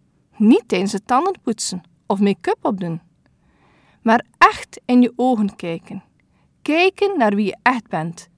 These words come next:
diep van binnen. Wat speelt er zich af in jouw hart wanneer er niemand kijkt?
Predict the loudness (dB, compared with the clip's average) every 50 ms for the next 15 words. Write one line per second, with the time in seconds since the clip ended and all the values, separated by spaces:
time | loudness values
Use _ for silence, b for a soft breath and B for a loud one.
0 | _ _ -10 -8 -2 0 0 0 0 -2 -4 -2 0 0 0 0 -2 -4 -6 -8
1 | -10 -10 -14 _ _ _ _ _ _ _ _ _ _ _ _ _ _ _ _ _
2 | _ _ _ _ _ _ _ -2 0 0 0 0 -4 -4 0 0 0 0 0 -2
3 | -2 -4 -2 0 2 2 2 2 0 -10 -20 -20 _ _ _ -8 -4 -4 -2 -2
4 | 0 2 2 2 2 2 2 2 2 2 2 0 -6 -20 -20 _ _ _ _ _
5 | _ _ -6 -2 0 0 0 0 -2 -2 0 2 2 2 2 0 -2 -4 -8 -10
6 | -8 -8 -8 -10 _ -18 -20 -20 -20 _